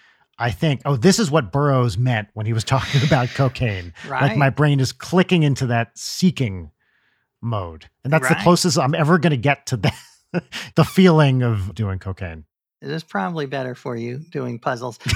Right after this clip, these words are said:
Speaker 2: I don't know how
Speaker 1: <laughs>
Speaker 2: much I trust, like, pop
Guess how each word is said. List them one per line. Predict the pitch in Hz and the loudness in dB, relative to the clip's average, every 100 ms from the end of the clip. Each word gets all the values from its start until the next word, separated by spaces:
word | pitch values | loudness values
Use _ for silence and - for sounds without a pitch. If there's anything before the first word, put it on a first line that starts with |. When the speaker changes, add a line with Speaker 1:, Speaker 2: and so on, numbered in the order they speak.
| - - - - | -4 -2 -2 0
Speaker 2:
I | 196 | 0
don't | 196 | 2
know | 170 160 | 0 -2
how | 156 | -2
Speaker 1:
<laughs> | 147 | -4
Speaker 2:
much | 147 | -6
I | 151 | -6
trust, | 131 - 135 127 - | -8 -6 -6 -6 -8
like, | 127 131 - _ _ _ _ | -8 -8 -12 _ _ _ _
pop | 143 135 | -4 -4